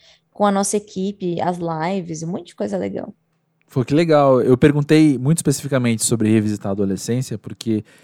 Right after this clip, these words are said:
Speaker 2: é uma conversa que eu tenho com amigos direto, assim. A gente assiste, meu, Sex Education,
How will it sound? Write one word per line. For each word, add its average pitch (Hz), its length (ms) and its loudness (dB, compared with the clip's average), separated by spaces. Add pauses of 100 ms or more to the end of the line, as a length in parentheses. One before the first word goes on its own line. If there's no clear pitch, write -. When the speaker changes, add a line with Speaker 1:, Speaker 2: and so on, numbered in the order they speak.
(240)
Speaker 2:
é 117 120 4
uma 123 220 4
conversa 127 420 0
que - 80 -4
eu 139 40 0
tenho 135 260 -2
com 131 140 -2
amigos 120 400 -2
direto, 123 440 4
assim. 92 280 -12
A 87 60 -10
gente 110 220 -8
assiste, 120 500 -8
meu, 120 280 -2 (640)
Sex - 420 -2
Education, 117 800 -4